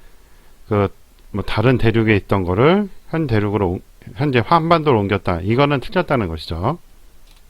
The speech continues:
그러니까 다시 지었어요. 고종 때. 그건 뭐 학교에서 다 배운 거잖아요.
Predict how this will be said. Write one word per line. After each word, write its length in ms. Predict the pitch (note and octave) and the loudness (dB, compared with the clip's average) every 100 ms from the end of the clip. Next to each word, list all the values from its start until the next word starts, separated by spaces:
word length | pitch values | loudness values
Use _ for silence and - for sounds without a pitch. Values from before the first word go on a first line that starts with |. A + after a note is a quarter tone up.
| - - - - - - - - - | -20 -20 -20 -20 -20 -20 -20 -20 -14
그러니까 120 | - C3+ | -6 -2
다시 300 | - D3+ F3+ | 0 0 0
지었어요. 640 | - C3+ - B2 D#3 F2 | 2 2 4 4 4 0
고종 300 | - A2 A2+ | 0 0 0
때. 260 | G#2+ F#2+ D#2 | 2 0 -2
그건 200 | - C#3+ | -4 -2
뭐 120 | A2+ G2 | 2 0
학교에서 360 | D3 - D#3 | 0 -2 -4
다 120 | - | -6
배운 280 | F2+ G2+ C3 | -4 0 2
거잖아요. 500 | A#2+ F#2 E2 F2+ F3 | 2 0 -2 -2 -4